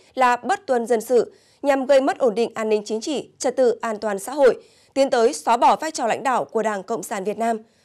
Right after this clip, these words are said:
đưa Việt Nam đi theo quỹ đạo của chủ nghĩa tư bản. Nhằm vạch rõ bản chất và phương thức của bất tuân dân sự, để từ đó tìm ra giải pháp đấu tranh, ngăn chặn hiệu quả với hoạt động này.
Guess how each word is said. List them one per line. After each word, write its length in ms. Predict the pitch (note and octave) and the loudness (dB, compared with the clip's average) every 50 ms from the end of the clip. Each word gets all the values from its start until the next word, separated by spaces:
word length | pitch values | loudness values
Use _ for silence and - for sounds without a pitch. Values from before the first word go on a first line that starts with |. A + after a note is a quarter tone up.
| _ _ _ | _ _ _
đưa 200 | - B3+ B3 A#3+ | 4 6 6 6
Việt 200 | A3 - C5+ - | 6 4 2 2
Nam 200 | B3 A#3+ A#3+ B3 | 0 -2 -2 -2
đi 120 | A#3 B3+ A#3 | -4 -6 -4
theo 240 | - C4 A#3+ A#3 | -2 0 0 0
quỹ 160 | A#3 C4+ B3+ D4+ | 0 0 -2 0
đạo 200 | D4+ C4 F3+ - | 0 0 0 -2
của 260 | - - A#3+ G#3 F#3+ | -2 0 0 0 0
chủ 180 | - - A#3+ | -2 -6 -8
nghĩa 200 | G3+ G#3 G#3 F#3 | -6 -4 -4 -4
tư 160 | - - C4 A#3+ | -2 0 2 2
bản. 200 | A3+ G#3+ F3+ D#3+ _ _ _ _ _ _ _ _ _ _ _ _ _ - | 2 2 -2 -6 _ _ _ _ _ _ _ _ _ _ _ _ _ -2
Nhằm 200 | C#4+ C#4 C4+ A#3+ | -2 -2 0 0
vạch 160 | C4+ B3+ B3+ | 0 0 2
rõ 180 | - A#3+ B3 | 2 0 2
bản 220 | B3 C#4+ B3 G3+ F#3+ | 2 2 0 0 0
chất 220 | - E4 G4+ G#4 - - | -2 -4 -6 -6 -6 -2
và 180 | - A#3 G#3+ G3+ | 0 0 0 0
phương 240 | G#3 - C4+ A#3+ A3+ | -2 -6 -8 -8 -8
thức 220 | F#4+ G4+ - _ | -8 -10 -4 _
của 100 | C4+ A3 | 0 0
bất 180 | G#3+ D#4 - - | 0 -2 -2 -2
tuân 160 | C4+ B3+ G#3+ | -2 -2 0
dân 140 | B3 A3+ G#3 | -2 -4 -2
sự, 340 | - C4 A#3+ G3+ - - _ _ _ _ - | 2 4 4 4 2 0 _ _ _ _ 2
để 120 | B3+ B3+ | 2 2
từ 140 | B3 C4 B3+ | 4 2 2
đó 280 | A#3 A3+ G#3+ G#3+ C#4+ E4 | 0 0 0 0 -2 -4
tìm 200 | - C4+ A3 G#3 | -4 -6 -6 -4
ra 240 | - A#3 A3+ A3 | -2 -2 -2 -2
giải 220 | G#3+ - A#3 G3 F3 | -2 0 0 0 0
pháp 280 | - - D4+ F4 - | -2 -6 -8 -6 -2
đấu 140 | A3 A3+ A3 | 0 0 0
tranh, 220 | A3+ C#4+ C4 B3+ A3+ - - _ _ - | 0 0 0 0 -2 -4 -8 _ _ -4
ngăn 120 | E4+ E4+ D#4+ | -4 -2 0
chặn 220 | - D4+ - - | 0 -2 -2 -2
hiệu 200 | A3+ C4+ C#4 - | 0 2 2 2
quả 260 | - B3 A3+ G3+ F3+ - - | 4 2 0 0 0 -4 -4
với 160 | A3 G3+ G#3 | -2 -2 -2
hoạt 160 | G#3 G#3+ G3+ | -4 -4 -4
động 160 | G3 - G3 | -2 -2 -2
này. 200 | G#3 G#3+ G3+ G3 | -2 -4 -4 -4